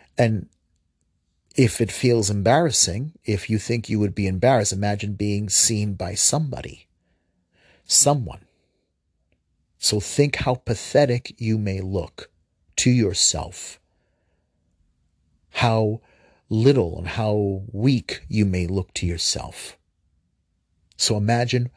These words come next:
how you may look to God. And you don't want to be seen that way. So think of it that way. I remember hearing a priest say once, I can't remember who it was. I think it was on,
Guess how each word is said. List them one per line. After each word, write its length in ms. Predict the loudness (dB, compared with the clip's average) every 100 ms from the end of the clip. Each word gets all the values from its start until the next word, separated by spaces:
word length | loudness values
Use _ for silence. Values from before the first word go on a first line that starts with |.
| _
how 260 | -8 -6 -4
you 260 | -2 0
may 240 | 0 0 -2
look 340 | 0 -2 -4
to 120 | -10 -6
God. 480 | -6 -6 -10 -16 -20 _ _ _ _ _ _ _ _ _ _ _ _ _ _ _ _ _ _ _ _ _ _ _ _
And 200 | 0 2
you 160 | 4 4
don't 260 | 2 0 -4
want 360 | -4 -4 -6 _ _ -10
to 120 | -6
be 140 | -6
seen 440 | -2 0 0 0 -2
that 240 | -4 -8
way. 380 | -12 -16 -18 -20 _ _ _ _ _ _ _ _
So 300 | 2 2 2
think 480 | -2 -2 0 0 0
of 120 | -2
it 200 | -2 -4
that 260 | -4 -4 -4
way. 120 | -2
I 60 |
remember 420 | -2 0 -2 -2 -2
hearing 320 | 0 0 -2
a 40 |
priest 360 | -2 -2 0 0
say 160 | 0
once, 240 | 0 -4 -6
I 60 |
can't 220 | -8 -6 -6
remember 360 | -4 -4 -4
who 180 | -2 -2
it 60 | 0
was. 260 | -2 0
I 60 | -4
think 260 | -4 -6
it 60 | -4
was 160 | -4 -4
on, 160 | -4